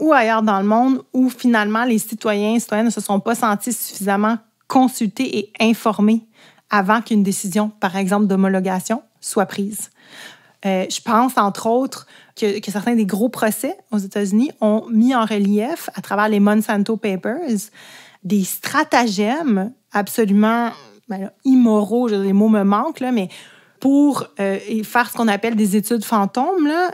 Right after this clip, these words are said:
où finalement on a demandé à, bon, euh, si je me trompe pas, c'était des employés de, de, de l'agro-industrie, euh, d'écrire des études, puis après ça, bon, on a... Euh,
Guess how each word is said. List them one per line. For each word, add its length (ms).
où 100
finalement 640
on 80
a 100
demandé 600
à, 160
bon, 260
euh, 160
si 140
je 60
me 80
trompe 240
pas, 100
c'était 200
des 180
employés 920
de, 300
de, 100
de 60
l'agro-industrie, 880
euh, 220
d'écrire 480
des 220
études, 500
puis 80
après 300
ça, 180
bon, 140
on 320
a... 20
Euh, 360